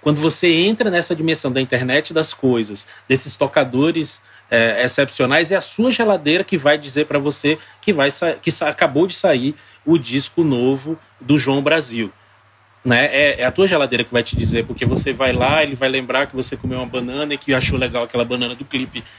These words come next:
dele de dez anos atrás. É, é, é isso que vai tá acontecendo. Então, assim, temos que nos entender nessa perspectiva, porque aí, Bruno, eu tô imaginando que, assim,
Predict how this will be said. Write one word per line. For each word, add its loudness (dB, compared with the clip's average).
dele 2
de -8
dez 2
anos -4
atrás. 0
É, 0
é, 0
é 2
isso 2
que -4
vai 2
tá 4
acontecendo. -2
Então, 0
assim, -2
temos 4
que 0
nos 2
entender 0
nessa -2
perspectiva, -2
porque 2
aí, 2
Bruno, 0
eu -6
tô 2
imaginando 0
que, 0
assim, -4